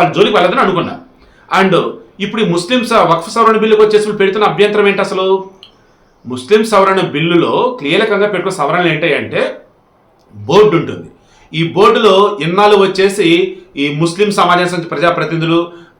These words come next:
తర్వాత వచ్చేసి మత పెద్దలు, తర్వాత బార్ కౌన్సిల్ మెంబర్లు వీళ్ళు ఉంటూ ఉండే. ఇప్పుడు వచ్చేసి ఐఏఎస్ ఆఫీసర్లు ఉంటారన్నమాట. వాళ్ళు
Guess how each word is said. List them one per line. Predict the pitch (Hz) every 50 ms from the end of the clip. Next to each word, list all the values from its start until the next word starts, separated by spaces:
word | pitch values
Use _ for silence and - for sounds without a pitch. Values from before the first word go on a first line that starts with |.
| -
తర్వాత | 156 151 151 156 - 156 160 151
వచ్చేసి | 147 - 151 147 - 143 139 143
మత | 147 - 185 -
పెద్దలు, | 170 156 - 156 156 165 175 185 185 - - - - _ -
తర్వాత | 151 147 151 147 120 113
బార్ | 143 165 180 175 180
కౌన్సిల్ | 180 170 185 165 156
మెంబర్లు | 147 156 175 170 170
వీళ్ళు | 165 165 160 160
ఉంటూ | 156 175 165 143
ఉండే. | 123 104 - - - - _ _ _ - 180
ఇప్పుడు | - - 226 226 226
వచ్చేసి | 226 226 226 233 226 226 214 185 185 196 214 214 - - - - - - 120 143
ఐఏఎస్ | 190 240 254 254 - 214 214
ఆఫీసర్లు | 214 214 214 208 208 202 185 165
ఉంటారన్నమాట. | 156 156 143 135 123 110 101 87 - - - - - - - - _ _ - _ -
వాళ్ళు | 160 175